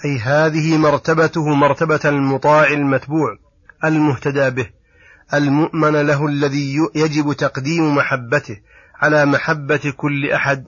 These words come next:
الناصح الذي لهم، أي للمؤمنين، من بره ونصحه كأنه أب لهم. وكان الله بكل شيء عليما، أي قد أحاط علمه بجميع الأشياء،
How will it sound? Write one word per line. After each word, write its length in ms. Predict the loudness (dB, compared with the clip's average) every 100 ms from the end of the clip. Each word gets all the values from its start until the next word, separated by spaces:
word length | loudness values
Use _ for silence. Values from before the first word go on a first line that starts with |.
| _
الناصح 680 | -2 0 2 2 0 -2 -4
الذي 480 | -2 0 -2 0 0
لهم، 420 | 0 0 -2 -4 -8 -20 -20 -20 -20 _ -2
أي 240 | 2 2
للمؤمنين، 680 | 2 2 0 0 2 2 2
من 260 | 2 0 0
بره 400 | 0 0 0 2
ونصحه 420 | 2 0 -4 -6 -8 _ _
كأنه 600 | -6 0 2 2 2 2 -2
أب 100 | -2
لهم. 440 | -2 -4 -6 -14 -20 _ -20 -20 -14 -6
وكان 280 | 0 2 2
الله 360 | 4 4 4
بكل 460 | 0 -2 -2 -2 -2
شيء 320 | -2 -2 0
عليما، 480 | 0 2 0 0 -4 -8 -6
أي 100 | -4
قد 260 | -2 -2
أحاط 480 | -2 0 4 4 4
علمه 520 | 0 0 0 2 2
بجميع 440 | 0 0 0 2 0
الأشياء، 500 | 0 -2 0 0